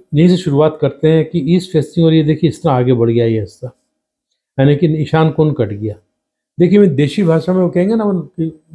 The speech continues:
किसी को समझाना अनपढ़ आदमी को, उसके हिसाब से बता रहा हूँ कि वह गला ही कटा हुआ दे रहा, तो, तो इस घर का गला ही कटा हुआ, मतलब सब कुछ ख़त्म है।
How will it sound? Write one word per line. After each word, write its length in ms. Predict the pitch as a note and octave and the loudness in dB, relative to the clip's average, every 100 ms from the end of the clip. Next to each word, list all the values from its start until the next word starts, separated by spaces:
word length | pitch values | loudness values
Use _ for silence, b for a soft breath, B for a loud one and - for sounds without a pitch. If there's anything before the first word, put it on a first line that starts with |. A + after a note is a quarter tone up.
| D#3 _ _ - | -20 _ _ -8
किसी 180 | D3+ F3+ | 0 0
को 40 | |
समझाना 460 | F3 D3 C#3+ D#3+ D#3+ | 2 2 2 2 0
अनपढ़ 260 | D3 D#3 | 0 2
आदमी 240 | D3 C3+ C#3+ | 0 0 -2
को, 80 | C#3 | -4
उसके 260 | C3 - | -6 -10
हिसाब 240 | C#3+ D3 C#3 | -12 -10 -12
से 120 | C#3+ | -16
बता 180 | C3 _ | -20 _
रहा 80 | |
हूँ 80 | _ _ _ _ _ - | _ _ _ _ _ -2
कि 60 | E3+ | 2
वह 100 | G3 | 4
गला 180 | D#3 F3 | 4 4
ही 60 | |
कटा 200 | E3+ D#3+ | 4 2
हुआ 160 | E3 E3 | 2 0
दे 120 | C3+ | 0
रहा, 100 | A#2+ | -6
तो, 140 | A#2+ B2 _ _ _ _ _ _ _ _ _ _ | -10 -18 _ _ _ _ _ _ _ _ _ _
तो 60 | D#3+ | -2
इस 80 | B2 | 0
घर 160 | C3 | 0
का 100 | C#3+ | 0
गला 220 | B2+ A#2 C3 | 0 2 0
ही 60 | |
कटा 220 | C3 A#2 | -2 -2
हुआ, 180 | B2+ C3 | 0 2
मतलब 280 | C#3 D3 - - | 0 -2 -8 -8
सब 140 | D#3+ | -4
कुछ 180 | F#3 - | -2 -4
ख़त्म 280 | A#2+ G#2+ | -6 -8
है। 80 | G#2+ | -12